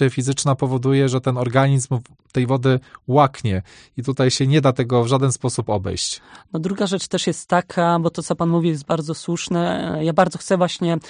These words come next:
Speaker 2: wyrobić sobie nawyk picia tej wody, prawda, w większych ilościach niż to było do tej pory, bo woda reguluje bardzo wiele procesów w naszym organizmie, tak, i usprawnia i ułatwia,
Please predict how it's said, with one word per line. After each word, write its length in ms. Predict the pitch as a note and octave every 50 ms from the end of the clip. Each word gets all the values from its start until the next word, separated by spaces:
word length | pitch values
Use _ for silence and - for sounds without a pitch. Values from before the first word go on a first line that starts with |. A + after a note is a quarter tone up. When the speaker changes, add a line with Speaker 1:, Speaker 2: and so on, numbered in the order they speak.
| - -
Speaker 2:
wyrobić 320 | - E3+ E3+ F3 F#3 E3+ -
sobie 240 | - F3 D#3 E3+ E3
nawyk 360 | E3 E3+ E3 E3 E3 - -
picia 280 | - E3+ - - E3+
tej 200 | - - D#3+ D#3+
wody, 240 | C#3+ E3+ E3 C#3+ C#3+
prawda, 340 | - - C#3+ C3+ C#3 D#3 D#3+
w 40 | C#3+
większych 360 | D#3 E3+ D#3+ - - - -
ilościach 340 | E3 E3 D#3 - E3+ - -
niż 160 | E3 - -
to 100 | - D#3+
było 180 | D3 D#3+ D#3+ D#3
do 100 | D#3+ D#3
tej 180 | - E3 D#3
pory, 320 | - - D#3 D#3 E3+ F#3 F#3 - - - - - -
bo 100 | - D#3+
woda 280 | E3+ F#3 F3 G3 G3
reguluje 520 | F#3 F#3+ E3+ E3+ F#3 F#3+ G3 F#3+ F#3 F#3 E3+
bardzo 280 | E3 F#3 E3+ D#3+ F3
wiele 200 | E3 F#3 F3+ F3
procesów 460 | - - F3+ - - F#3+ - - F3
w 20 | D#3
naszym 280 | D#3+ E3 - - D#3+
organizmie, 540 | D#3+ D3+ C#3+ E3 E3 E3+ E3+ C#3+ - C3+ C3+
tak, 280 | - - D#3 - - -
i 60 | D#3+
usprawnia 480 | D#3 - - - D#3+ D#3+ D3+ E3 E3 E3
i 100 | E3 E3
ułatwia, 480 | E3+ F#3 E3+ D#3+ - - D3 D3+ E3